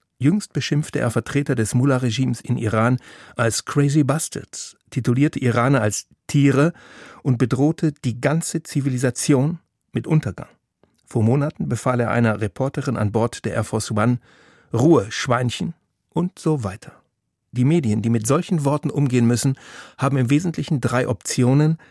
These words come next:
Restlos überzeugend ist leider keine. Wer die drastischen Unanständigkeiten Trumps zur Wahrung des Anstands einfach ausspart, verhindert die direkte, emotionale Konfrontation des Publikums mit seiner enthemmten Sprache.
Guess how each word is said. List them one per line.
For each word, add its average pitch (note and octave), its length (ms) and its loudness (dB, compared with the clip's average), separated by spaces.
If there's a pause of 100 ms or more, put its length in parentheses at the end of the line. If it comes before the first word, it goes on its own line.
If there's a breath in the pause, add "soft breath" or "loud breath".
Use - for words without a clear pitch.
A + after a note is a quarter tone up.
(280 soft breath)
Restlos C3+ 480 0
überzeugend D3+ 600 -2
ist - 160 -8
leider E3 220 0
keine. F3 320 -2 (640)
Wer C3 100 -2
die B2+ 120 0
drastischen C#3 500 -2
Unanständigkeiten B2 1080 0
Trumps - 480 -2 (140)
zur A2+ 240 0
Wahrung B2 280 0
des A#2 200 -4
Anstands A#2+ 600 -2
einfach A#2 340 -4
ausspart, B2+ 600 -2 (560 loud breath)
verhindert D3 600 4
die B2+ 100 -2
direkte, B2+ 640 0
emotionale B2+ 580 2
Konfrontation C3+ 680 0
des B2 160 -2
Publikums B2 640 0
mit A2 160 0
seiner A#2 280 2
enthemmten A#2 360 -2
Sprache. A#2 540 0